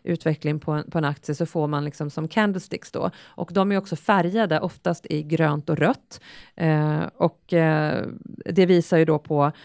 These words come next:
om det är en uppåtgående trend, då är, är, då är färgen grön, och är den ner då, att den stängde lägre än gårdagen, då blir den röd. Så det, det är en ganska visuell och bra, ehm,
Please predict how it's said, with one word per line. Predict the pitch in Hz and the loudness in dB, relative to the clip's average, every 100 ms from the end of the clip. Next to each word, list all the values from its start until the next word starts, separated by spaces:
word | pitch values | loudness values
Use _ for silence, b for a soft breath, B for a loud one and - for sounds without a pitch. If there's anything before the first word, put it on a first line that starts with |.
| B | B
om | - 160 156 | -6 -2 -2
det | 151 | -2
är | |
en | 151 | -2
uppåtgående | 208 185 - 190 196 214 | -4 -4 -2 -2 0 -2
trend, | 208 180 311 - b b b | 0 0 0 -6 b b b
då | - 165 | 0 2
är, | 156 - | 2 0
är, | 151 143 - - - - | -2 -2 -4 -10 -20 -20
då | - 170 | -4 -2
är | 156 156 | 0 -2
färgen | - 151 151 | -2 -2 0
grön, | 151 160 180 226 | -2 0 0 -2
och | - 170 - | -6 -10 -6
är | 160 143 | -4 -2
den | 147 151 165 - | -4 -8 -12 -8
ner | 165 165 151 | -6 -4 -4
då, | - | -4
att | 147 | -4
den | 160 | -6
stängde | 151 160 147 147 | -4 -4 -4 -4
lägre | 160 233 220 208 196 | 0 2 2 0 -2
än | 175 | -2
gårdagen, | 165 165 156 151 160 | -2 0 0 -2 -4
då | 151 | -6
blir | 143 | -6
den | 135 127 | -6 -2
röd. | 160 - - B B B | -2 -2 -8 B B B
Så | - | -8
det, | 165 - | -8 -4
det | 180 | -2
är | |
en | 202 | 0
ganska | 214 202 | -2 -2
visuell | 214 226 - - 202 185 156 | -2 -2 -2 -2 0 0 -2
och | - | -4
bra, | 151 151 139 143 156 b b b b | -2 0 2 0 -4 b b b b
ehm, | - - - - - - | -12 -10 -10 -10 -12 -14